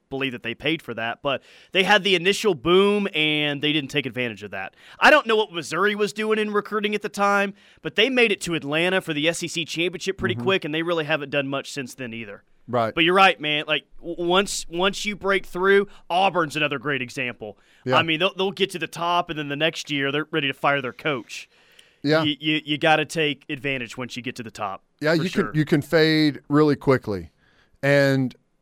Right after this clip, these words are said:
Speaker 2: you know, everyone else is, it's so competitive, and there's so many kind of sleeping giants that if you have,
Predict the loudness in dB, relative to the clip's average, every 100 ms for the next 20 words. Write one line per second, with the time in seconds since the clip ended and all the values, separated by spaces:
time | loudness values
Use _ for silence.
0 | _ _ _ _ -2 0 4 4 4 0
1 | -14 -20 -6 2 4 4 4 4 4 4
2 | 2 0 -6 -4 0 2 2 2 -2 -4
3 | -6 -2 -2 2 2 2 0 2 4 4
4 | 4 2 0 -2 0 0 -4 -8 _ _
5 | _ 0 2 6 6 6 4 2 0 0
6 | 0 0 0 2 0 0 0 2 2 2
7 | -2 0 4 4 0 _ _ _ _ _
8 | 0 0 2 4 4 4 4 4 4 2
9 | 0 -10